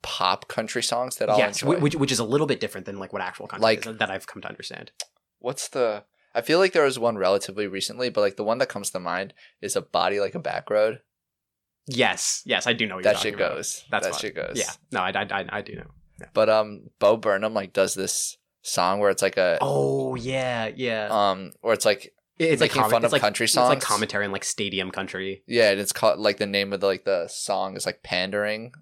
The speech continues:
Speaker 1: That's what it's called.
Speaker 2: Yeah.
Speaker 1: And first of all, Bo Burnham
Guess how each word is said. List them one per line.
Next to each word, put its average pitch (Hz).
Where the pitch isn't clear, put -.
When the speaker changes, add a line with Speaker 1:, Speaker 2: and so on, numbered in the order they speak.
Speaker 1:
That's 95
what 101
it's 95
called. 98
Speaker 2:
Yeah. 113
Speaker 1:
And 101
first 185
of 113
all, 104
Bo 110
Burnham 98